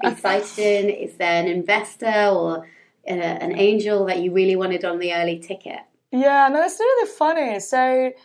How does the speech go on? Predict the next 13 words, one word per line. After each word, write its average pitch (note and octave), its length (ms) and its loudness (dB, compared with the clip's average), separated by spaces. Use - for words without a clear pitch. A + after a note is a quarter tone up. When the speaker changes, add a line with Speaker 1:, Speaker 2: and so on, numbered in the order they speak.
Speaker 2:
I C4+ 140 4
think A#4 200 -6
I E4+ 140 0
have F4 220 -4
the D4 80 -6
classic D4+ 640 -8
entrepreneurial C4 920 -2
memory A3 760 0
that A#3+ 180 -4
I F#4+ 180 -2
don't E4+ 160 -2
remember C4+ 640 0
<laughs> F#4 680 2